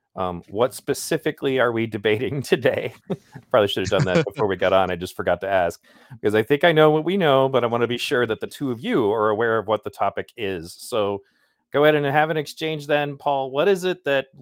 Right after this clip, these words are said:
that made you want to have this debate with Cypher? And, and Cypher, do you agree to,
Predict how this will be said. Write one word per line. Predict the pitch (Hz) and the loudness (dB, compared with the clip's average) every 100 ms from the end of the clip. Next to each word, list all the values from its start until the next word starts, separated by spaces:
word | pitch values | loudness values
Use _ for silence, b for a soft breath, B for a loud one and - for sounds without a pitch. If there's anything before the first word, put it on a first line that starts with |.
| 131 139 | -20 -6
that | 135 135 | -4 -2
made | 143 139 131 | -4 -6 -6
you | 147 | -6
want | 139 131 | -4 -4
to | |
have | 120 123 | -4 -4
this | 120 113 | -6 -10
debate | 113 120 107 110 | -8 -6 -4 -4
with | 101 98 - _ | -4 -6 -10 _
Cypher? | - - 131 - 123 117 | -12 -8 -6 -4 -2 0
And, | 98 92 - | -2 -6 -10
and | 101 90 | -12 -12
Cypher, | 87 110 101 107 | -10 -8 -6 -6
do | 98 98 | -8 -8
you | 98 | -8
agree | 95 92 92 90 | -10 -10 -10 -8
to, | 87 | -10